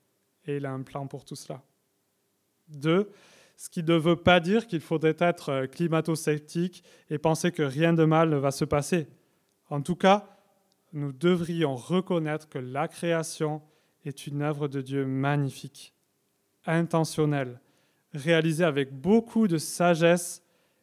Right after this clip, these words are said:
et dont il prend un grand soin pour chacune de ses créatures. On peut donc chercher à honorer ce Dieu et à l'imiter dans son soin pour la création. Et troisièmement, pour autant,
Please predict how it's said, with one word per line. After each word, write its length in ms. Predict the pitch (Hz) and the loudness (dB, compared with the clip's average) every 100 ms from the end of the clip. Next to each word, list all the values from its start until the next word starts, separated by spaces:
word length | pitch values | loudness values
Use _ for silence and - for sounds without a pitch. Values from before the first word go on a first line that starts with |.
| _ | _
et 100 | 160 | -4
dont 180 | 147 160 | 0 0
il 300 | 160 160 139 | 0 -4 -8
prend 420 | - - 160 165 160 _ _ _ _ | -12 -6 -6 -6 -10 _ _ _ _
un 160 | 143 135 | -10 -10
grand 400 | 120 127 160 165 | -12 -4 -2 -2
soin 420 | - 156 135 135 _ _ _ _ _ | -2 -4 -4 -10 _ _ _ _ _
pour 160 | - - | -14 -12
chacune 540 | - 175 165 - 160 | -8 -6 -6 -6 -6
de 80 | 143 | -6
ses 180 | 139 143 | -8 -14
créatures. 520 | - 131 123 135 120 _ _ _ _ _ _ _ _ _ | -14 -16 -14 -16 -18 _ _ _ _ _ _ _ _ _
On 120 | 147 139 | -8 -2
peut 140 | 160 | 0
donc 200 | 160 156 | 0 0
chercher 400 | - 160 - 175 | -2 -4 -2 -2
à 260 | 135 139 _ _ | -2 -6 _ _
honorer 500 | 180 175 175 170 185 | 0 2 2 2 0
ce 140 | - 160 | -2 -4
Dieu 340 | 139 170 180 _ _ _ _ _ | -2 -2 -2 _ _ _ _ _
et 120 | 147 131 | -12 -10
à 80 | |
l'imiter 640 | 135 165 165 160 160 160 160 _ _ _ _ | -6 -4 -2 -2 -4 -4 -6 _ _ _ _
dans 180 | 143 139 | -10 -8
son 220 | 131 147 | -6 -8
soin 300 | 131 - 135 | -8 -8 -10
pour 160 | 131 131 | -8 -10
la 80 | 123 | -10
création. 520 | - 127 117 - 110 _ _ _ _ _ _ _ _ _ _ _ _ _ _ _ _ _ _ _ _ - 143 | -12 -14 -14 -16 -18 _ _ _ _ _ _ _ _ _ _ _ _ _ _ _ _ _ _ _ _ -14 -6
Et 260 | 135 131 | -4 -6
troisièmement, 760 | - - 180 170 165 165 175 202 | -6 2 4 6 4 4 2 0
pour 240 | - 143 | -4 2
autant, 540 | 180 180 180 190 208 | 4 6 6 6 2